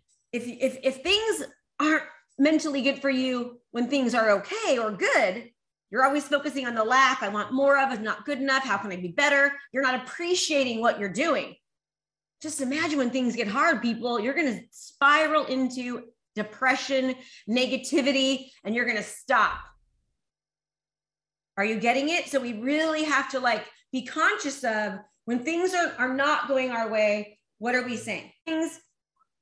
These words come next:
when things are going our way, what are we saying? Are we recognizing it? Okay. So I'm, I'm on this, um,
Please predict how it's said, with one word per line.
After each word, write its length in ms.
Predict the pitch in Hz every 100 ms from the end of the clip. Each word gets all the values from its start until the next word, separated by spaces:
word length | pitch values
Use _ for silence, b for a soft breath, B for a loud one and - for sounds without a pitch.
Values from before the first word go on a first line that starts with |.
| _ _ _ _ _ _
when 220 | 277 294
things 300 | 311 330 320 - -
are 360 | 285 330 359
going 260 | 302 302 262
our 160 | 240 233
way, 160 | 220
what 140 | 220 226
are 40 |
we 120 | 202
saying? 420 | 185 196 156 117 - _ _ _ _
Are 160 | 208 233
we 100 | 233
recognizing 640 | 208 208 262 277 302 311
it? 120 | 370 539 - - _ _ _ _
Okay. 440 | 202 247 226 349 - - _ _ _ _ _ _ _ _
So 120 | -
I'm, 220 | 247 285 285
I'm 220 | 233 269 262
on 200 | 285 294
this, 240 | 302 302
um, 360 | 220 226 196